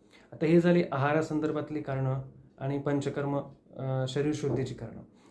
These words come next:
आता लाईफस्टाईलचं चेंजेसमध्ये काय आहेत? तर लाईफस्टाईल डिसऑर्डर, अ, लाईफस्टाईलमध्ये सांगायचं झालं तर जे दिवसा झोपत आहेत आणि रात्री जागरण करत आहेत, यामुळे होतं काय? तर दिवसा झोपल्याने शरीरामध्ये कफ वाढतो,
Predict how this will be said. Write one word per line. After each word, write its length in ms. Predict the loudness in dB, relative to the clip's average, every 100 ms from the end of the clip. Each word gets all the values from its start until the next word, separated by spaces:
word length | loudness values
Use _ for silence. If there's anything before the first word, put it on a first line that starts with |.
| -16
आता 160 | 0 4
लाईफस्टाईलचं 1900 | 4 4 2 4 4 4 -2 -14 -20 -20 -20 -20 -20 -20 -20 -20 -6 -2 0
चेंजेसमध्ये 600 | 2 4 2 2 0 -2
काय 180 | 0 0
आहेत? 220 | 0 -2 -6 -18 _ _ -4
तर 60 | 0
लाईफस्टाईल 480 | 2 2 2 0 0
डिसऑर्डर, 400 | 0 2 2 0 -2
अ, 60 | -2
लाईफस्टाईलमध्ये 640 | -2 -2 -2 -2 0 -2
सांगायचं 440 | -2 0 0 -2 -2
झालं 260 | -2 -2 -6 -14 _ _ 0
तर 160 | 0 0 -6 -20 _ -16 -2
जे 120 | 2
दिवसा 420 | 6 6 6 4 4
झोपत 380 | 2 -2 -2
आहेत 180 | -2 -4 -6 -10
आणि 160 | -6 0
रात्री 320 | 2 2 0
जागरण 340 | 0 0 0 -2
करत 200 | -6 -10
आहेत, 120 | -16 -20 -20 _ _ _ _ _ -20 _ _ -8
यामुळे 260 | 0 4 4
होतं 280 | 4 2 0
काय? 280 | 0 -2 -6 -14 -10
तर 60 | -2
दिवसा 340 | 2 2 2
झोपल्याने 440 | 2 2 2 2 2
शरीरामध्ये 520 | 2 0 0 0 -2
कफ 220 | 0 0
वाढतो, 480 | 2 2 0 -4